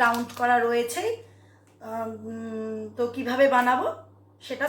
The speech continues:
দেখাবো, ভিডিওটি দেখতে থাকো। আমি সমস্ত সেলাই যা যা অ্যাটাচ করা ছিল কাপড়ের সাথে সব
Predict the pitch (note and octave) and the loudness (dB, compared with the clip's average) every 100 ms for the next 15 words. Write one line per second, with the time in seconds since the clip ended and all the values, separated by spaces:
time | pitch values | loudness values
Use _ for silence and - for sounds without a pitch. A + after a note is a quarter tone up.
0 | B3 - G3 F#3 - - - A#3 B3 C4+ | -2 -6 -12 -12 -16 -20 -14 -10 -4 -2
1 | F#4 - - - A3 C4 - G3+ F#3 F#3+ | 0 -2 -4 -14 -4 -4 -4 -12 -12 -14
2 | - - - - _ _ - - - _ | -18 -20 -20 -20 _ _ -20 -20 -20 _
3 | _ _ - - - - _ - B3 D4+ | _ _ -20 -20 -20 -20 _ -6 -2 0
4 | F4 A#4+ - - - - C#4 D4+ - F4 | 0 -4 -12 -20 -10 0 2 2 2 -2
5 | D4+ C4+ C4+ D4 - - _ _ - B3 | 2 6 6 4 -4 -14 _ _ -2 0
6 | B3 D4+ C4 C4+ - D4+ D4+ D4+ D4+ G#4+ | 4 2 4 0 2 2 2 0 0 0
7 | - - - - B3+ B3+ C#4 C4+ - C#4+ | 0 -10 -12 2 4 4 0 -2 2 0
8 | F4+ A4+ - - - - - - - D#4+ | 0 -4 -6 -18 -20 -20 -20 -20 -4 0